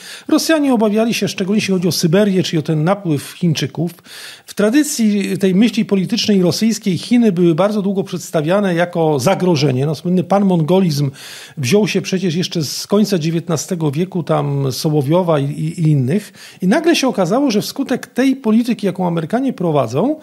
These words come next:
doprowadzili do coraz ściślejszego sojuszu i coraz bardziej niebezpiecznego państw,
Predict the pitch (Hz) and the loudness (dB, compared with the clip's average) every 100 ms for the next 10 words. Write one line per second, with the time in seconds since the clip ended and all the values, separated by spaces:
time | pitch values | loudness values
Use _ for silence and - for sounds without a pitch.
0 | - - - 190 196 202 175 156 294 302 | -14 -16 0 0 2 0 2 2 2 2
1 | 247 226 - 285 294 - - - 208 - | 0 -2 0 0 0 -2 -6 -4 -4 -2
2 | 185 143 269 247 - 208 262 269 220 240 | -2 -2 -2 -2 0 0 0 -2 -4 -2
3 | 208 190 254 254 226 202 196 180 - 202 | -2 0 0 0 0 -2 -4 -6 -4 -2
4 | 226 - 160 220 - | -2 0 0 0 -4